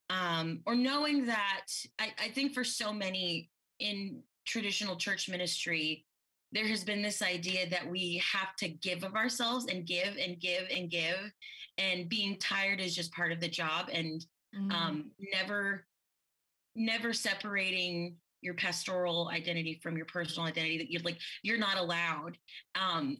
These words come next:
Speaker 1: and I think at, at a certain point during the pandemic, I think so many, um,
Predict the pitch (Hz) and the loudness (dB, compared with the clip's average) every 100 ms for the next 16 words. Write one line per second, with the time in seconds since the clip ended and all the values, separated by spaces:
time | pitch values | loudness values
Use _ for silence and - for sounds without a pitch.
0 | - 208 185 185 170 - 196 185 254 277 | 0 0 0 -2 -6 -4 -2 0 2 2
1 | - 175 170 - 208 214 262 240 247 247 | 2 -2 -6 -2 0 0 0 0 0 0
2 | 185 185 185 185 - 220 190 190 185 - | 0 -2 -2 -4 -4 -2 0 0 0 -2
3 | - 233 - 233 214 180 240 202 185 _ | -6 -4 0 2 2 2 2 2 -2 _
4 | _ _ _ - 180 165 165 165 - - | _ _ _ -4 0 0 0 -6 -4 -6